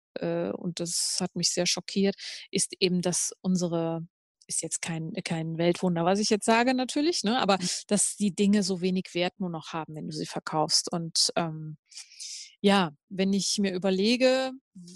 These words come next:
Speaker 1: also, ich habe jetzt in den letzten Wochen noch 'n paar Sachen aus dieser Zeit verkauft, so Objektive und so was. Und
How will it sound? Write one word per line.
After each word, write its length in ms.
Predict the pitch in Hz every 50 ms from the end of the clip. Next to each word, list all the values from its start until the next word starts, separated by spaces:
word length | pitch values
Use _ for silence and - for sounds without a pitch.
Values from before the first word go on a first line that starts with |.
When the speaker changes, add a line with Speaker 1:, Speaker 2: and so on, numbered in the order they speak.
| - - -
Speaker 1:
also, 180 | - 190 180 196
ich 220 | 196 - - -
habe 100 | 214 - -
jetzt 140 | 202 - 190
in 100 | 190 190
den 80 | 185
letzten 320 | 185 190 - - - 185 -
Wochen 240 | 202 208 - 226
noch 140 | 208 208 196
'n 80 | 208 202
paar 200 | - - 202 208
Sachen 280 | 202 220 214 - 226 -
aus 220 | - 208 220 -
dieser 280 | - 220 214 214 214 -
Zeit 280 | - - 214 214 214
verkauft, 500 | - - 214 - - 208 214 226 233 -
so 100 | - -
Objektive 580 | - - - 175 - - - - 214 226 220 196
und 180 | 190 214 208 196
so 140 | - 190 185
was. 240 | 196 196 214 - -
Und 220 | - 190 185 -